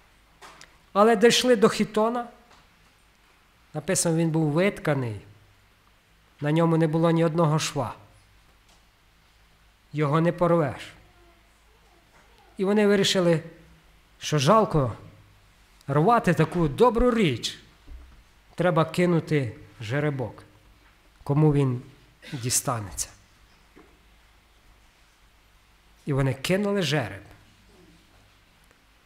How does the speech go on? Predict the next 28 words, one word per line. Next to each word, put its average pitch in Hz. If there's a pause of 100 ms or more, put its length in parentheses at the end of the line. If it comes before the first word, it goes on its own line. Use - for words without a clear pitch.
(320)
про 131
цей 139 (1040)
хітон, 135 (440)
про 123
цей 143
плащ. 160 (400)
Тому 185
що 202
річ 202
дуже 190
добра, 160 (500)
її 170
можна 175
було 180
використати 180 (360)
в -
своєму 151
житті, 135
можливо, 143
десь 131 (300)
накритись, 165 (800)
чи 247
десь 202
постелити 160
і 143
лягти 139
на 160
ньому. 139